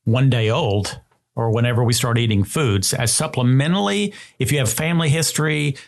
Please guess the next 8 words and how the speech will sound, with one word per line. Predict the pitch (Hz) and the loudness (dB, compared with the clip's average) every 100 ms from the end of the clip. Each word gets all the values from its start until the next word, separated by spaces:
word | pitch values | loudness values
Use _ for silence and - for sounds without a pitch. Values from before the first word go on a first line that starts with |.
| _ | _
I | - 127 | -6 -2
would | 127 104 | -2 -2
be | 110 123 123 120 | 0 0 2 2
more | 123 123 120 | 2 0 0
aggressive | 135 139 117 | -2 -2 0
with | 120 123 | 0 0
it. | 123 117 | -2 -2
But | 123 120 | -2 -4